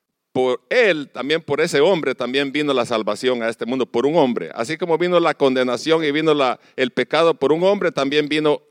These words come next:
la salvación por un hombre también, que es Cristo Jesús. Por eso algunos le dicen los Adanes.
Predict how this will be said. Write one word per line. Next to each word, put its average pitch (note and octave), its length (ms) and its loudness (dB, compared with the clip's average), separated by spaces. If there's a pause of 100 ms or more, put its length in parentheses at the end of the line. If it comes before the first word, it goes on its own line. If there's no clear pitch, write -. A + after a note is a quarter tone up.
la B2 160 -2
salvación B2 760 -2 (220)
por A#2 180 2
un B2 140 2
hombre B2 320 2
también, G2+ 480 -4 (240)
que A#2 240 -2
es A#2+ 100 -6
Cristo F3 500 -2
Jesús. F#2+ 560 -10 (640)
Por D3 120 0
eso E3+ 100 0
algunos F#3 260 2
le F3+ 80 0
dicen F3 240 2
los D3 320 0
Adanes. D3 800 -4